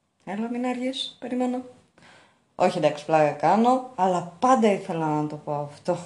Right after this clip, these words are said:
<laughs> Αυτό το χιούμορ μου δεν έχει όριο. Τέλος πάντων.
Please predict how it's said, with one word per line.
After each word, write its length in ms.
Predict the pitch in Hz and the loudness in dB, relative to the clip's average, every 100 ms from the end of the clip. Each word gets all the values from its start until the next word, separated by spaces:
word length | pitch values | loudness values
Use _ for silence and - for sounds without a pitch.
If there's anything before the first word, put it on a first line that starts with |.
| - | -12
<laughs> 960 | - - - - - 302 285 254 - | -14 -16 -20 -14 -6 -4 -4 -8 -12
Αυτό 400 | - 151 - 233 | -8 -8 -4 -4
το 160 | 240 175 | -2 -4
χιούμορ 360 | 170 202 214 202 | -6 -8 -6 -6
μου 160 | - | -6
δεν 220 | - 190 | -8 -6
έχει 380 | 190 185 - 170 | -6 -6 -6 -2
όριο. 300 | 165 151 - - _ | 0 -2 -6 -16 _
Τέλος 220 | 339 220 | -4 -4
πάντων. 160 | - | -6